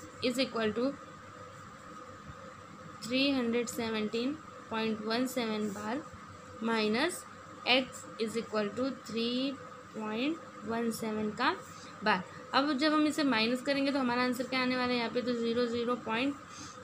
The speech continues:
और इसको माइनस करेंगे तो थ्री हंड्रेड फ़ोर्टीन और यहाँ पे नाइंटी नाइन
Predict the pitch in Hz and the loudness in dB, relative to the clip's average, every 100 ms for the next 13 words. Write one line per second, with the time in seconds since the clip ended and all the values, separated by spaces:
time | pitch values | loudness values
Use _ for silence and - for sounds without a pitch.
0 | - 226 226 262 247 240 240 254 240 247 | 2 4 4 2 2 2 2 2 2 4
1 | 247 254 240 240 247 233 226 254 - - | 4 4 4 2 4 4 4 2 0 -4
2 | 226 - 269 320 415 - - - - - | -4 -2 0 2 0 -8 -16 -16 -14 -14
3 | - - - - 233 233 233 233 240 262 | -14 -14 -10 -2 2 4 4 4 2 4
4 | 311 403 - - - - 226 226 220 247 | 2 0 -6 -14 -12 0 4 4 6 4
5 | 233 240 359 | 4 4 4